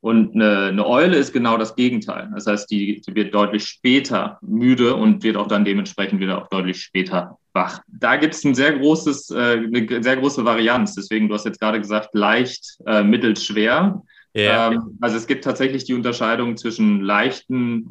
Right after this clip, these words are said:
Speaker 1: äh, Frühtypen, mittel, äh, la-, mittel ausgeprägten, ähm, Frühtypen und auch sch-, äh, spä-, äh, schwer, sch-, äh, stark ausgeprägten sp-, äh, Frühtypen.
Speaker 2: Mhm.
Speaker 1: Und diese Varianz zwischen dem stark ausgeprägten Frühtypen und den stark ausgeprägten Spättypen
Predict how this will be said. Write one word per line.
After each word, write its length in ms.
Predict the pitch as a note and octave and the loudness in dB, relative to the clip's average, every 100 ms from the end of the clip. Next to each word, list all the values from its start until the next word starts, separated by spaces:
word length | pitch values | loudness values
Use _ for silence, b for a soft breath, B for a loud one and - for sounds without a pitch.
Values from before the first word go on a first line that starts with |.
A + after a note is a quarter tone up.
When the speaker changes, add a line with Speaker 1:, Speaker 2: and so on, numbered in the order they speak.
| - | -6
Speaker 1:
äh, 320 | A2 G#2 G2+ | 0 0 0
Frühtypen, 800 | G2 - C3+ - C3 B2 A#2+ A#2 | -2 0 0 0 -2 -2 -2 0
mittel, 460 | A2 B2 B2 A2+ G2+ | 0 0 -2 -4 -2
äh, 340 | A2 G2+ G2 G2+ _ _ _ - | 0 0 -2 -8 _ _ _ -16
la-, 300 | G#2+ G#2 G#2+ | -6 -4 -2
mittel 260 | A#2+ C3 B2+ | 0 0 0
ausgeprägten, 840 | A#2 - G#2+ B2+ A2+ B2 A2+ G#2+ - | 0 -2 -4 -2 -2 0 0 0 -2
ähm, 400 | A#2 A2 G2+ - | 2 2 2 -2
Frühtypen 580 | - - - - B2+ G#2+ | -10 -2 0 2 2 2
und 100 | G#2+ | 0
auch 120 | G2+ | -2
sch-, 220 | - - A2+ | -6 -8 -2
äh, 120 | G#2 | -2
spä-, 460 | - - B2 A#2 | -4 -2 0 0
äh, 40 | A2 | -2
schwer, 500 | - A#2+ C#3 - - - | 0 0 0 -2 -10 -16
sch-, 140 | - - | -10 -4
äh, 180 | F#2+ | -4
stark 280 | F#2+ B2+ C3+ | -2 0 0
ausgeprägten 640 | C3+ - C3 - C3+ - B2 | 0 -2 -4 -2 -4 -4 -8
sp-, 160 | - A2+ | -4 -2
äh, 280 | A#2 - - | -2 -4 -2
Frühtypen. 640 | C#3+ - - D#3 F3+ F3+ - B B | -2 0 -2 -2 -6 -8 -20 B B
Speaker 2:
Mhm. 320 | G#2 A2 B2+ | -6 -4 -4
Speaker 1:
Und 100 | A#2+ | 0
diese 180 | B2+ B2+ | 2 2
Varianz 680 | B2 C3 C#3+ F#3+ G3+ - | 2 2 4 6 4 2
zwischen 320 | - C3+ C3+ | -4 -2 0
dem 460 | B2+ B2 B2 A#2 A2 - | 2 2 0 -2 -8 -12
stark 340 | - C#3+ E3+ | -2 0 2
ausgeprägten 800 | D3 C#3 - - C#3+ C3 B2 A2+ | -2 -6 -8 -6 -4 -4 -4 -4
Frühtypen 400 | - F#3+ F#3+ D3 | 0 0 0 -2
und 80 | C3 | -2
den 100 | B2+ | -4
stark 320 | - C#3 - | -2 -2 0
ausgeprägten 720 | C3 - A2+ - B2 - A2+ A2 | -4 -6 -6 -4 -4 0 0 0
Spättypen 760 | - G3+ - B2+ B2+ C#3+ D#3 | 0 0 0 -4 -4 -8 -10